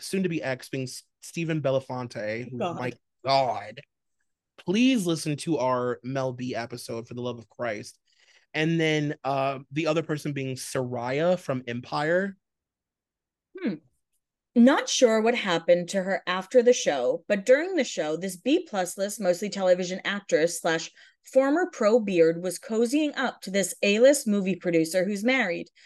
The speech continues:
Speaker 2: Didn't seem like either cared about the wedding vows. So that's Olivia Munn. It does not say the movie producer, but we did an Olivia Munn episode, um, right after the whole John Mulaney thing.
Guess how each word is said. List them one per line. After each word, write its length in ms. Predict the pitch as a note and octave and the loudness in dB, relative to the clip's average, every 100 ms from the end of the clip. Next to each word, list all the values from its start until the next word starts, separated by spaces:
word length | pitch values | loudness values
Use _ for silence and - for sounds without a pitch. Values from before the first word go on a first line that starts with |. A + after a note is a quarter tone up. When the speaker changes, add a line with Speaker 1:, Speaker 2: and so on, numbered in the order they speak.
| - _ - | -20 _ 2
Speaker 2:
Didn't 280 | D#4 G4 B3+ | 2 2 -4
seem 300 | D4+ D4 C#4+ | 2 2 4
like 220 | A#3 G#3+ | 0 0
either 300 | A#3 A#3 C4 | 0 8 8
cared 480 | C4 G#3 F3 F3+ F3 F#3 | 8 0 2 4 2 -2
about 260 | F#3 F3 | -2 -2
the 100 | G3+ | -2
wedding 360 | F3 D3 D3+ D#3 | -4 -4 -6 -6
vows. 500 | D3 D3 D#3 F3 - _ - _ | -6 -4 -6 -6 -10 _ -20 _
So 160 | - A3+ | 0 0
that's 160 | G3+ | 2
Olivia 460 | A3 G3 A#3 D#4 C#4+ | 0 2 4 4 4
Munn. 380 | G#3+ F3+ F3 F#3 | 2 0 -4 -6
It 100 | F3+ | -4
does 200 | F#3+ F#3 | -4 -2
not 240 | A3+ C4 | -2 -2
say 220 | - D4 C4+ | 0 0 2
the 280 | A#3 G3 - | 0 -2 -2
movie 380 | F#3 F#3 F#3+ A#3 | -2 0 0 -2
producer, 640 | - C#4 D4+ D4 E4 E4+ D#4+ _ _ _ - | 0 2 2 2 -2 -2 -6 _ _ _ 0
but 320 | A#3 G#3+ G3+ | 4 4 4
we 180 | B3+ B4 | 4 4
did 200 | F4+ B3 | 4 2
an 100 | B3 | 2
Olivia 380 | G#3+ G3 G3+ F#3+ | 0 -2 -4 -4
Munn 260 | F#3 F3+ - | -4 -4 -6
episode, 680 | E3+ F3+ F#3+ E3+ E3+ E3 - | -6 -6 4 6 6 4 -2
um, 400 | D#3+ D3+ C3+ B2 - | -4 -4 -6 -10 -10
right 280 | F#3 A#3 C4+ | 2 6 8
after 280 | C#4+ C4+ A#3 | 6 6 4
the 100 | G#3 | 4
whole 240 | G#3+ G3+ | 0 -2
John 320 | F3+ F3+ E3+ | 0 0 0
Mulaney 460 | E3+ D#3+ D#3+ E3+ E3 | 2 2 2 0 -2
thing. 380 | E3+ C3+ B2+ | -2 -4 -6